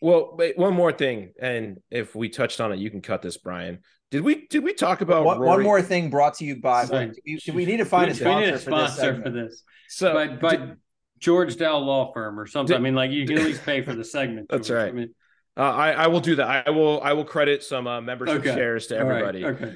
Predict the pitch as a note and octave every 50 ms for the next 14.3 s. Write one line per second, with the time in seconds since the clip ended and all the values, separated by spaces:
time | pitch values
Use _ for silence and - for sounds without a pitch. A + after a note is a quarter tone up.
0 | - _ _ B2 B2 B2 _ _ _ _ _ _ _ - G3 F#3+ D3 F#3+ A3 D4+
1 | D#4 D#4 C#4 B3+ B3+ G#3+ G#3 A#3+ A#3 A3 G#3+ G3+ - - - - _ _ _ _
2 | _ - C3+ C3 C#3 D#3+ E3 D#3+ D#3+ D#3+ D#3+ D#3 D#3 - D3 C#3+ A2+ C#3+ C3+ C3+
3 | C#3 C#3 C3+ - C3 - - D#3+ C#3 C#3 C3+ D3 A#2 B2+ B2+ A#2+ - C3 B2+ B2
4 | - - B2+ B2 A#2+ A#2 - - _ - _ _ _ _ _ _ _ _ _ _
5 | _ _ _ _ _ _ _ _ _ _ _ - C3 A#2+ - A2+ G#2+ G#2 G2+ F#2+
6 | - _ _ _ _ _ _ _ _ _ _ _ _ _ _ _ _ _ - E3+
7 | G3 A3+ A#3 G3+ G3+ F#3 D#3+ D#3 D3 B2+ G#2 F2+ - - E3 F#3 G#3 G#3+ F3 F3
8 | E3+ C#3 F#3+ G#3 G3+ F#3+ F#3 F3 D#3 C#3 F#3+ F3+ E3 E3 C#3+ D3 C3 A2+ F#2+ F2
9 | - _ - E3 F3 F3 E3+ E3+ E3 D#3+ E3+ D3 A#2+ - - F#3 G3+ G3 - -
10 | E3 E3+ E3+ F3 E3+ F3 E3 - C#3+ D#3+ F3+ F#3+ G3 F#3 E3+ D3+ D#3 E3 E3+ -
11 | - D#3+ F3 E3 B2+ - - C#3 D3 D3+ D#3 D3+ D3+ D3 B2+ F#3+ F#3+ D#3 A#2+ -
12 | D3 D3 D#3+ D#3 E3 D#3 - D#3 D#3 D#3 D#3 D3+ - C#3+ C#3 C#3+ C#3+ B2 _ -
13 | C3+ C#3+ C#3+ C#3+ D3 C#3+ B2+ B2 C3 C3 A#2+ G2 A#2 C3+ C3+ C3 B2+ B2 A#2+ -
14 | _ _ - - -